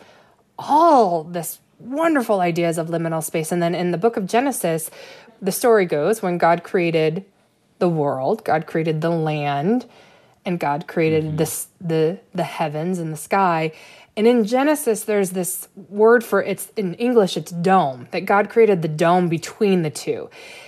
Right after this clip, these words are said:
Speaker 1: And right here in this creation story is a story of, of a liminal space. It's not land,
Speaker 2: Mm.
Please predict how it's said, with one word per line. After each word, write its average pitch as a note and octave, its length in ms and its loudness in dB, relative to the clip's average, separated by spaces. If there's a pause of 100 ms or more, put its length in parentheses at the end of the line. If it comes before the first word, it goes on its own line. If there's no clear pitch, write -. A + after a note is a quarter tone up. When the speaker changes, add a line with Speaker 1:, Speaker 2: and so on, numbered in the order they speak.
(220)
Speaker 1:
And G3 280 0
right D4+ 240 4
here D#3+ 560 -6 (200)
in A#3 180 2
this G3+ 260 -2
creation A3+ 720 2
story D#3 720 -8
is F#3 180 -6
a F3+ 60 -6
story G3+ 480 0
of, E3+ 180 -2 (140)
of F3 120 -6
a E3+ 80 -2
liminal F3+ 480 0
space. - 640 -10 (500)
It's - 180 -8
not G3+ 280 0
land, F3+ 440 -2
Speaker 2:
Mm. - 20 -20